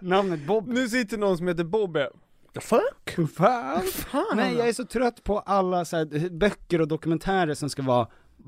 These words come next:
Speaker 1: "Vem är det?"
Speaker 2: Mm.
Speaker 1: Eh, nu är det någon som heter Vem är det? som <laughs> är jätteledsen också. <laughs> Eh, men, eh,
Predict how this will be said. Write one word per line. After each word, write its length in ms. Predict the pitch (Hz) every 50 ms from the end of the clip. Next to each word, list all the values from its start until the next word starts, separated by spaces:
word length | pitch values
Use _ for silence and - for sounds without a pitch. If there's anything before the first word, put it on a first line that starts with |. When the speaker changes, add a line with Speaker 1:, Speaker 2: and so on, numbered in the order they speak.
| 127 107
Speaker 1:
"Vem 260 | 127 147 147 143 147 - -
är 200 | 123 123 120 117
det?" 280 | 117 131 156 120 - - - - - _ _ _ -
Speaker 2:
Mm. 200 | 139 135 135 131 131 139 - _ _ _ _ _ _ _ _ -
Speaker 1:
Eh, 480 | 110 113 110 110 110 107 107 107 110 113
nu 140 | 139 147
är 40 | 156
det 40 | 151
någon 180 | 147 147 139 123
som 140 | - - 127
heter 260 | 135 127 110 - 123
Vem 300 | 107 104 147 143 139 135
är 180 | 117 127 131 123
det? 360 | 127 151 143 120 95 85 -
som 240 | - - - 113 107
<laughs> 60 | 107 - -
är 160 | - 262 214 - - -
jätteledsen 600 | - - - - 311 - 330 - - - 339 -
också. 260 | - 127 - - 135 -
<laughs> 40 | - - 311 - - - 302 - - - - 285 - - - 285 - - - 277 - - - - - - - - - 269 247 247 240 214 226 214 233 220 196 131 -
Eh, 320 | 180 147 143 139 139 135
men, 380 | 147 165 180 180 175 175 165 165
eh, 200 | 160 156 151